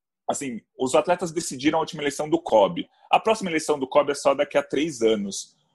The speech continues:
O que que o, o que que os atletas têm dentro dessa comissão nesses três anos?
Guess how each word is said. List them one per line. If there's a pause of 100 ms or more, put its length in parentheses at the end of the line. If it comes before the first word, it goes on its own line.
(160)
O
que
que
o,
o
que
que
os
atletas
têm
dentro
dessa
comissão
nesses
três
anos?